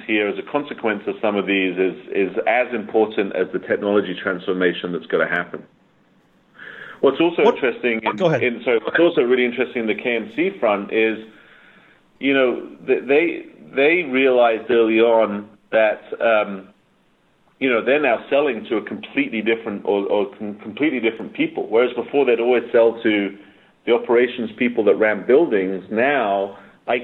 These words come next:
Speaker 1: T departments get involved, and, and K M C doesn't have a brand as an I T provider, nor should they ever do that. Um, and so in their appliance that's based on, on, on our equipment, they actually wanted Dell to keep our logo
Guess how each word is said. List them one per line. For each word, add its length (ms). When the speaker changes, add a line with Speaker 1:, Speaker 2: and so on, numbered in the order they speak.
Speaker 1:
T 100
departments 640
get 160
involved, 640
and, 260
and 300
K 160
M 140
C 100
doesn't 280
have 200
a 80
brand 440
as 120
an 120
I 120
T 360
provider, 640
nor 260
should 140
they 140
ever 180
do 240
that. 360
Um, 460
and 180
so 360
in 180
their 200
appliance 600
that's 140
based 320
on, 260
on, 320
on 180
our 300
equipment, 720
they 140
actually 260
wanted 540
Dell 300
to 80
keep 320
our 180
logo 800